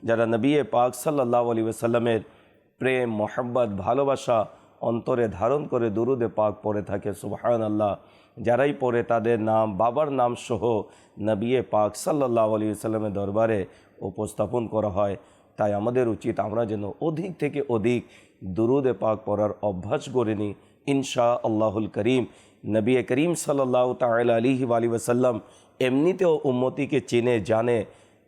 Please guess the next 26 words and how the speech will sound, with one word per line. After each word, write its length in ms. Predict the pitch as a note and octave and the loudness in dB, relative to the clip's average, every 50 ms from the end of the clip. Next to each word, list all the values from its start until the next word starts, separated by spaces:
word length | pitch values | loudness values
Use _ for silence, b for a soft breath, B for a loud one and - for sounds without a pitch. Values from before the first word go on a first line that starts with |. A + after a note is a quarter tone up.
| _ _ _ _ - | _ _ _ _ -8
নবীর 400 | F#2 G2+ A2+ A#2 A2+ C3+ C3+ A2 | -2 -2 0 2 2 2 2 2
দরবারে 440 | F#2 A2+ A2+ A2 A2+ C3 C#3+ C#3+ C#3 | 2 2 0 2 0 0 0 2 2
যদি 240 | A#2+ B2+ A#2 B2 A#2+ | 2 2 0 0 0
বারবার 560 | F#2+ G#2 A2+ B2 C3 C3 B2 A#2+ D3 D#3+ D#3 | 0 2 2 2 2 0 0 0 0 0 0
দুরুদে 400 | C#3 C3 C#3 C3 C#3 C#3+ C3 C#3 | 0 0 2 2 2 2 2 0
পাক 260 | C3 - B2+ B2 A#2+ - - | 0 0 0 -2 -2 -2 -2
পড়ে 320 | - A#2+ A#2 A#2 A#2 G#2 F2+ B B B B B - | -2 0 2 2 2 2 0 B B B B B -6
আমাদের 420 | - A2 A2 A#2 A#2 G#2+ A#2 A2+ G#2+ | -4 -2 0 0 0 2 2 2 2
নাম, 380 | G#2+ G#2+ A2 A#2 A#2 A2+ G#2+ G2 | 2 0 2 2 0 0 0 0
বাবার 280 | A2 A#2+ B2+ D#3+ E3+ | 0 0 0 0 0
নাম 260 | D3 C#3+ C3+ C3 C3 | 0 0 0 0 -2
সহ 280 | - - C3+ A#2+ G2 B2+ | -2 -2 -2 0 0 0
যদি 200 | A#2 A#2+ A2 A2+ | 0 2 2 0
উপস্থাপন 600 | A2 F#2+ G#2+ A2+ A2 - - A#2+ - C3+ A#2+ A2+ | 0 0 -2 -4 -4 -2 -2 -2 -2 -2 -2 -2
করা 220 | F#2+ A#2 G#2+ G#2+ | 0 0 0 0
হয়, 300 | G2+ - B2 A2 A2 G2+ F#2+ B B B B B B | 0 0 -2 -2 -2 -2 -4 B B B B B B
ইনশা 520 | - B2+ B2+ A#2 - - C3+ A#2+ A2+ A2 - | -2 -2 -2 -2 -2 -2 0 0 0 2 0
আল্লাহুল 440 | A#2+ A#2 A2 G#2+ A2 G#2+ F#2+ A2+ G#2 | 0 0 2 2 2 2 0 -2 0
করিম, 320 | - A#2 A2+ B2+ C#3 C#3 | 0 0 2 2 2 2
যদি 200 | B2+ C3+ B2+ C3 | 2 2 2 2
দয়ার 380 | A#2+ G2+ C3 C#3 D3 D3+ C#3 B2 | 2 2 2 2 2 2 0 0
দৃষ্টি 440 | B2+ C3+ - - - G#3+ G#3+ G#3 B B B B B B - | -2 -4 -4 -4 -2 -2 -2 -2 B B B B B B -4
আমাদের 340 | B2+ B2+ C#3 D3 C#3 C3 - | -2 0 0 0 0 0 0
প্রতি 300 | - C3+ B2+ - C3+ B2 | 0 -2 -2 0 0 0
হয়ে 300 | G2+ F2 A2+ B2+ C#3 C3+ | 0 2 2 2 4 4
যায়, 240 | A#2 A#2+ A2+ A2 | 4 4 2 2